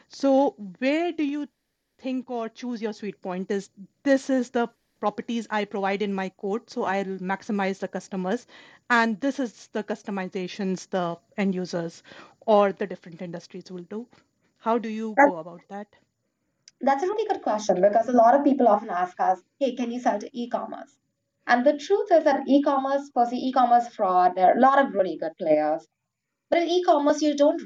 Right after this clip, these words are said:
Speaker 2: really need a high degree of customizability. Why? The, the two reasons. One is that there's one main fraud vector, which is charge stolen credit card,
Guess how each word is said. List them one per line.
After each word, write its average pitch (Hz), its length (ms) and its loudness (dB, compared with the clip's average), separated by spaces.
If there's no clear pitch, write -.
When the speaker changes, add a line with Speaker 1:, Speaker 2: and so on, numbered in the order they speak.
Speaker 2:
really 185 300 2
need 185 140 -4
a 180 80 0
high 165 240 -4
degree 170 220 -10
of 160 100 -12
customizability. - 920 -14
Why? 202 480 0
The, 202 140 -2
the 208 140 -20
two 294 180 0
reasons. 175 400 -6
One 185 400 0
is 180 300 -2
that 180 320 0
there's 220 260 -2
one 240 460 2
main 214 240 -4
fraud 180 340 0
vector, 208 340 -2
which 185 160 -4
is 185 80 -4
charge 165 340 -6
stolen 165 320 -6
credit - 220 -8
card, 58 200 -8